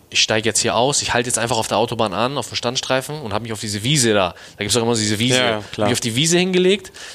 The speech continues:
Speaker 1: „Mir geht's nicht so gut, aber ruf jetzt keinen Krankenwagen, alles gut, ich komm gleich wieder.“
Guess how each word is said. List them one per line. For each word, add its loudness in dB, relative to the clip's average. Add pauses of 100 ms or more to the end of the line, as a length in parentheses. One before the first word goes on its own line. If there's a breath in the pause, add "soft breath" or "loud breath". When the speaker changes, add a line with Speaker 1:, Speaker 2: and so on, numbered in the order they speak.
Speaker 1:
„Mir -6
geht's -2
nicht 0
so 0
gut, 0
aber 2
ruf -4
jetzt -4
keinen -2
Krankenwagen, 0
alles 0
gut, -6
ich -2
komm -2
gleich 2
wieder.“ 0